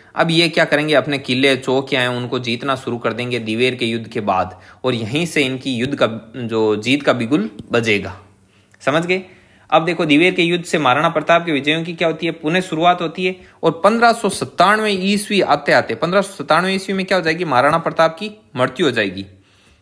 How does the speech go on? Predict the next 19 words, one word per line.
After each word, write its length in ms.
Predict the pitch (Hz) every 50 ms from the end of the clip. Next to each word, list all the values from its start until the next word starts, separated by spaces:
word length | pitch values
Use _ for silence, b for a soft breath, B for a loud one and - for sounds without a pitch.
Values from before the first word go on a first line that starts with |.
| b b b
अब 120 | - 156 165
देखो 180 | 185 180 180
पन्द्रह 340 | 170 175 185 185 196 202 208
सौ 240 | 208 - 214 208 208 202 - - 156
अपन 240 | 160 160 202 196
यहाँ 420 | 190 139 127 139 135 123 147 160 180
तक 100 | 190 196
तो 160 | 190 - 196
पहुँच 340 | 190 - 180 175 196 196 196
ही 60 | 202
गए। 160 | 185 180 165 175 - b b b b b b
पन्द्रह 220 | 165 175 185 185 185
सौ 140 | 185 190
बयासी 440 | 175 156 160 175 190 190 - 202 190
ईस्वी 220 | 190 190 - 196 185
में 120 | 185 180
क्या 140 | 180 202 185
हो 100 | 180 165
गया, 220 | 170 185 196 202